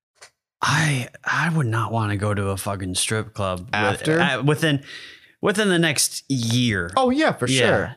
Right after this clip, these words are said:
Speaker 2: For sure. But I, I still think it needs to be said. 'Cause the point I was trying to make, the mo-
Speaker 1: Yeah, don't be a dumbass.
Speaker 2: Yeah, yeah,
Speaker 1: Yeah.
Speaker 2: yeah, yeah, 'cause, like, mo-, but, like, most dudes do. Like, most dudes
Speaker 1: Yeah.
Speaker 2: walk in
Speaker 1: Most people who go to strip clubs, I f-, I don't know, I feel
Speaker 2: are
Speaker 1: like they're
Speaker 2: assholes.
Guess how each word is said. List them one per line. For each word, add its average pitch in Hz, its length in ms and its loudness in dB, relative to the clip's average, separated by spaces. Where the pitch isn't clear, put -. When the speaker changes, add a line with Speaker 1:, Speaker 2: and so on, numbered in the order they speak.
Speaker 2:
For 143 80 -4
sure. 147 320 0
But 101 180 0
I, 143 200 0
I 131 120 0
still 165 320 0
think 151 260 -2
it 127 40 0
needs 123 240 -2
to - 80 -10
be 107 140 -2
said. 107 420 0
'Cause 131 100 -2
the - 60 -2
point 233 180 2
I 196 40 4
was 185 80 2
trying 185 80 2
to 147 40 4
make, 175 200 2
the 123 60 -2
mo- 127 200 4
Speaker 1:
Yeah, 147 60 4
don't 208 180 2
be 262 120 4
a 196 40 2
dumbass. 202 580 2
Speaker 2:
Yeah, 302 160 4
yeah, 202 180 4
Speaker 1:
Yeah. 330 220 4
Speaker 2:
yeah, 233 160 4
yeah, 175 60 2
'cause, 202 180 0
like, 208 160 2
mo-, 202 140 0
but, 247 140 0
like, 269 140 0
most 311 260 2
dudes 330 220 0
do. 320 300 2
Like, 147 200 2
most 240 260 2
dudes 269 120 2
Speaker 1:
Yeah. 175 140 2
Speaker 2:
walk 240 260 4
in 240 180 2
Speaker 1:
Most 196 220 4
people 214 180 4
who 208 60 2
go 196 120 4
to 180 60 4
strip 190 220 2
clubs, 131 240 2
I 117 40 2
f-, - 220 -4
I - 140 -2
don't 185 120 2
know, 180 100 2
I 135 60 2
feel - 100 2
Speaker 2:
are 277 80 6
Speaker 1:
like 311 140 4
they're 175 100 6
Speaker 2:
assholes. 180 80 6